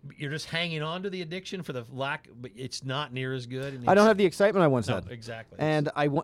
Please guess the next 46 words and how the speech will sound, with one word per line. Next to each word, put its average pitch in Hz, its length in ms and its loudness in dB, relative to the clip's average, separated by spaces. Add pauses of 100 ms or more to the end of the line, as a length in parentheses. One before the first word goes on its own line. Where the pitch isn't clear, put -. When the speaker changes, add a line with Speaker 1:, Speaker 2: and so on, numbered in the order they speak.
Speaker 2:
th-, 156 180 -2
there's 151 260 0
gotta 160 240 2
be 156 100 2
a 143 60 2
point 175 340 0
at, 139 80 0 (220)
that 131 160 2
I 139 140 2
may 156 180 4
not 147 200 0 (160)
want 143 340 -6
to 156 120 -6
watch. 135 380 -6 (160)
As - 80 -4
a - 20 4
matter 170 140 4
of - 20 4
fact, 139 140 -2
t-, 135 60 -8
t-, - 100 -10 (100)
to 139 100 -6
be 139 120 -2
honest, 180 420 -4 (340)
I 156 80 2
missed 175 220 0
the 143 80 -2
first - 300 -2
fifteen 160 400 -2
minutes 165 240 -2
this 123 180 -4
week. 113 280 -6 (360)
Um, 123 420 -4
my 123 100 -4
daughters 131 360 -2
were 143 100 0
over, 147 460 0
and 131 180 -4
they 127 80 -2
were 127 100 -2
talking 147 320 -4
about 135 200 -2
some 135 180 -4
things. 139 380 -2
And, 120 200 -4 (400)
uh, - 60 -4